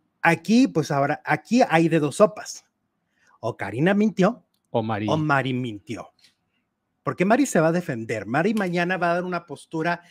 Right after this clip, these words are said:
Speaker 1: absolutamente distinta. Pero una de las dos dijo una mentira,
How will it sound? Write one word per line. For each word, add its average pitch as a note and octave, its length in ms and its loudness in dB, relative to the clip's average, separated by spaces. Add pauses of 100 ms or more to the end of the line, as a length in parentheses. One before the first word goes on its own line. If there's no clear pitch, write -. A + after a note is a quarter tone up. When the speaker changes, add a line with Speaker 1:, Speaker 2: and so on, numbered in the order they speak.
(260)
Speaker 1:
absolutamente D#3 840 -6
distinta. C3 720 -12
Pero D#3 180 2
una A#3+ 220 4
de A#3 100 2
las E3+ 240 -2
dos A3+ 400 -2 (420)
dijo E3 260 -4
una D#3 140 -2
mentira, A#2 480 -10